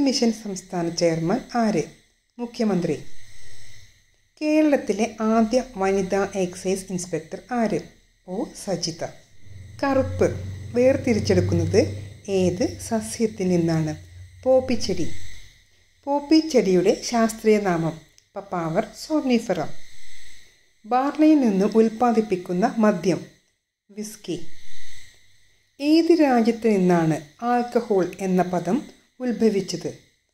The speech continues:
അറേബ്യ. We learn to serve എന്ന് രേഖപ്പെടുത്തിയ ഔദ്യോഗിക മുദ്ര ഏത് സന്നദ്ധ സംഘടനയുടെ ആണ്? എസ് പി സി.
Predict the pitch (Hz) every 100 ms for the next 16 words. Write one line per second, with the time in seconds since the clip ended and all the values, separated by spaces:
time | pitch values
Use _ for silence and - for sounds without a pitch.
0 | _ 202 196 196 170 135 - - - -
1 | - - - - _ _ _ _ _ -
2 | 277 339 339 233 247 269 269 262 247 -
3 | 190 160 - - 226 220 208 196 196 214
4 | 214 175 175 165 220 - - 202 185 208
5 | 185 165 175 262 - _ _ - 208 180
6 | 196 294 - - 202 185 175 302 - -
7 | 202 175 165 165 254 - - 220 202 180
8 | 170 165 160 202 - - 226 214 - -
9 | _ _ _ _ _ 202 190 - 175 165
10 | -